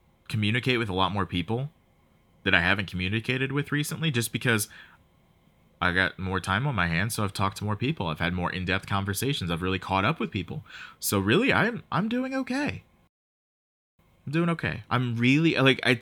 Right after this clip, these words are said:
I think the one thing that's kinda weighing on me is the fact that, <laughs> pun not intended, but not being able to go to the gym. I think that's probably been the thing that's been weighing on me the most is, like, how do I stay active? Because it's, it's weird because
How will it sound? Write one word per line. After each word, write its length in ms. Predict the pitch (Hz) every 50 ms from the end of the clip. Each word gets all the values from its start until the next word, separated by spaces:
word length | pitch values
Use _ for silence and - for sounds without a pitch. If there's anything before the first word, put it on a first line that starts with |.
| -
I 120 | 123 135 131
think 180 | 139 165 170
the 80 | 156 120
one 240 | 107 113 120 127 139
thing 160 | 135 143 135
that's 160 | 117 104 -
kinda 180 | - 120 101 92
weighing 280 | 90 92 98 104 113
on 160 | 117 127 139
me 80 | 151 147
is 120 | 120 90
the 80 | 87 85
fact 280 | - - 101 98 - -
that, 400 | 101 95 - - 104 - - - - -
<laughs> 120 | - _
pun 240 | - - 101 92 - -
not 300 | 90 95 87 85 - -
intended, 500 | 85 85 80 90 101 127 110 90 82 - - - - _ _
but 200 | 104 95 85 - - - _ _ -
not 200 | 135 165 196 196
being 180 | 202 190 190
able 180 | 190 190 180 185
to 60 | 170
go 120 | 170 190
to 80 | 190 185
the 100 | 165 160
gym. 440 | 127 113 120 147 208 185 80 67 - - _ _ _ _ _ _ _ _ _ _ - -
I 80 | - 127
think 180 | 170 202 185
that's 180 | 156 170 165 -
probably 580 | - - - 127 120 135 156 190 175 165 143
been 160 | 123 123 123 120
the 80 | 113
thing 180 | 110 123 120 117
that's 160 | 110 98 -
been 180 | - 107 101 92
weighing 320 | 95 95 104 107 110 110
on 120 | 107 101
me 80 | 101 101
the 100 | 90 95
most 320 | 92 104 135 135 117 -
is, 100 | 95 87
like, 220 | 98 92 90 87 - - - - - - - - -
how 140 | 135 139 165
do 100 | 175 160
I 60 | 131
stay 240 | - - 139 123 107
active? 420 | 110 123 156 175 - 117 107 95
Because 280 | 107 104 - 110 104 - - - -
it's, 180 | - 139 135 -
it's 180 | 143 135 -
weird 300 | 110 117 151 208 214 160
because 340 | 110 113 - 123 120 104 -